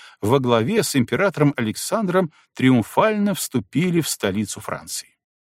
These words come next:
Участник тех событий, декабрист Бестужев, позднее писал:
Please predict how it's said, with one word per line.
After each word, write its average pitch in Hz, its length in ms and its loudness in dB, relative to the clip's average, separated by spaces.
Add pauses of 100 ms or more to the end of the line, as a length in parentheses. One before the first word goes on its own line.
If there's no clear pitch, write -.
(880)
Участник 185 640 0
тех 156 220 -2
событий, 101 640 -2 (240)
декабрист 110 640 -2
Бестужев, 160 840 0
позднее 110 500 0
писал: - 460 -10